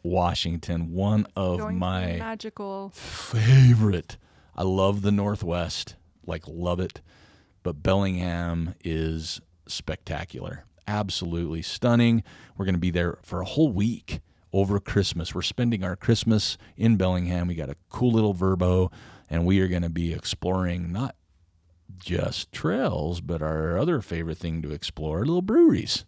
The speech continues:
Speaker 2: And they're so dog friendly. I've already been researching.
Speaker 1: Yep. And then you, you lived in Mount Vernon,
Speaker 2: Right.
Speaker 1: Washington, so close by, so you're familiar with the area. Um, if you're a listener to the podcast before, you know we've got a really good friend up there,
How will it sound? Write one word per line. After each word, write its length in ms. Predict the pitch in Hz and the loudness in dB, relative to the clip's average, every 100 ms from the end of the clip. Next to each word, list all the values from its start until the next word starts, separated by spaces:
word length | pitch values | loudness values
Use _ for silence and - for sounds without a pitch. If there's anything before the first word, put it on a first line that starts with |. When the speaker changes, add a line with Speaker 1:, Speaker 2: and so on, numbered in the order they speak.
| _ | _
Speaker 2:
And 180 | 202 208 | -12 -8
they're 100 | 214 | -8
so 360 | - - 214 208 | -10 -8 -6 -4
dog 220 | 202 196 | -6 -8
friendly. 320 | - 190 185 | -10 -12 -10
I've 100 | 165 | -10
already 160 | 175 185 | -10 -10
been 180 | 180 170 | -10 -12
researching. 480 | 165 - 156 - - | -14 -16 -18 -10 -4
Speaker 1:
Yep. 200 | 90 98 | -2 0
And 180 | 117 110 | 2 4
then 120 | 107 | 6
you, 260 | 117 135 131 | 6 6 4
you 240 | 113 113 117 | 2 2 2
lived 380 | 101 104 101 | 2 0 0
in 120 | 101 101 | 2 2
Mount 220 | 98 92 | 2 0
Vernon, 380 | 101 90 90 117 | 2 2 2 0
Speaker 2:
Right. 180 | 175 - | -4 -14
Speaker 1:
Washington, 600 | - 87 87 - 90 95 | -6 -4 -4 -4 -4 -4
so 180 | 95 90 | -2 -4
close 320 | 82 90 98 | -4 -4 -2
by, 320 | - 90 85 95 | 0 0 0 -2
so 140 | - | -4
you're 100 | 90 | -4
familiar 400 | 92 98 95 95 | -4 -2 0 0
with 140 | 92 92 | -2 -4
the 160 | 92 | -4
area. 420 | 92 92 92 92 85 - - - | -2 -2 -2 -2 -6 -16 -20 -8
Um, 280 | 82 85 85 | -2 0 0
if 100 | 90 | 0
you're 160 | 95 98 | 2 2
a 60 | 92 | 2
listener 380 | 107 - 113 | 2 2 2
to 40 | 98 | 2
the 80 | 92 | 0
podcast 600 | 101 98 90 98 92 - | 0 0 2 0 0 -2
before, 460 | 80 - 135 131 | -8 0 4 4
you 120 | 117 101 | 4 0
know 100 | 95 | 0
we've 160 | 92 | -2
got 100 | 90 87 | -4 -2
a 40 | |
really 240 | 95 98 | 0 2
good 160 | 90 82 | 2 -2
friend 260 | - 107 98 | -2 0 0
up 160 | - | -2
there, 340 | 98 95 95 | -4 -2 -2